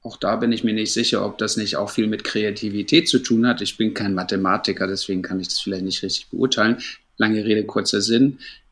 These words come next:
Ich glaube, dass gerade in unserem Feld der Ideenfindung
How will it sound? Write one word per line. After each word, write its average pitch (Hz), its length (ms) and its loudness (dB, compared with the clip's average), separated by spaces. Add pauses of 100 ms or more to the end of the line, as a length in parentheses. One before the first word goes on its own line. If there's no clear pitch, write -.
Ich - 180 2
glaube, 117 420 6
dass - 640 2 (2500)
gerade 135 360 4
in 127 100 10
unserem 127 400 10
Feld 131 560 6 (140)
der 107 400 6
Ideenfindung 117 1300 6